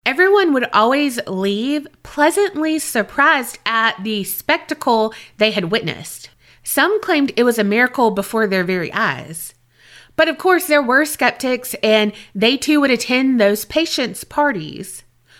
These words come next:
One of the skeptics, he was like, "You know,"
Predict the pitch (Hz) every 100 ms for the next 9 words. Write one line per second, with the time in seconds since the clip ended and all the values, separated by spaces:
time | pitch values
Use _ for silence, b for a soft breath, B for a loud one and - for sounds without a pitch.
0 | b 240 302 392 330 - 226 - 247 220
1 | - - 294 277 269 240 - B B B
2 | - 214 262 294 240 233